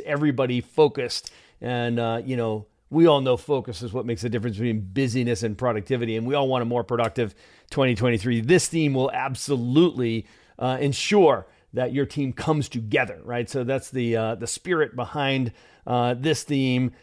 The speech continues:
as we gather our teams, we gather our communities, we gather our tribe, we get everybody back together after what feels like a season of scattering, Pete. And it's like,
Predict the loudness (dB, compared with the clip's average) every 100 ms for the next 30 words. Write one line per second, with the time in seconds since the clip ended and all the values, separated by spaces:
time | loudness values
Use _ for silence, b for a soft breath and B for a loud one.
0 | b 2 2 2 2 2 2 0 b b
1 | b _ 0 4 6 8 8 6 4 0
2 | 2 0 -2 -6 -4 -2 0 2 4 2
3 | 2 -2 0 0 0 0 0 -2 -6 -4
4 | -2 -2 0 2 2 0 -2 -4 -2 0
5 | 0 -2 -6 b b -2 0 0 0 2
6 | 4 4 4 2 -2 -4 -2 -4 -4 -4
7 | 2 2 2 0 -2 -2 0 0 0 0
8 | 2 2 -2 -6 -6 -4 0 0 -2 -6
9 | -6 -6 -4 2 2 2 -2 -6 -8 -6
10 | -6 -6 -6 -4 -4